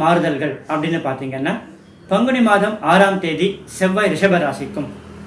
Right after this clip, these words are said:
பங்குனி மாதம் எட்டாம் தேதி சுக்கிரன் கும்ப ராசிக்கும், பங்குனி மாதம் இருபத்தி ஐந்தாம் தேதி புதன் மீன ராசிக்கும் இடம்பெறுகிறார்கள். சரி, இப்போ நாம பலன்கள் என்ன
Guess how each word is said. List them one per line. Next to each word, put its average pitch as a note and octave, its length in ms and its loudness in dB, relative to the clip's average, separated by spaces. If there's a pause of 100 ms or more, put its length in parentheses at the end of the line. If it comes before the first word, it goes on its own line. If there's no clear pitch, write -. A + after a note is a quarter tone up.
(1160)
பங்குனி B3+ 360 4
மாதம் A3 340 4
எட்டாம் G3+ 360 0
தேதி F#3 220 4 (100)
சுக்கிரன் F#3 420 0
கும்ப E3+ 180 0 (100)
ராசிக்கும், C#3+ 480 -4 (880)
பங்குனி B3 380 6
மாதம் - 320 4
இருபத்தி G#3+ 400 4
ஐந்தாம் F#3 360 4
தேதி E3 240 0 (320)
புதன் F#3+ 260 4 (160)
மீன G3+ 280 2
ராசிக்கும் D#3 500 -2 (360)
இடம்பெறுகிறார்கள். C3+ 760 0 (1900)
சரி, D#3 200 2 (240)
இப்போ B3+ 240 2
நாம G3 240 4 (1120)
பலன்கள் G#3 440 6
என்ன E3 120 0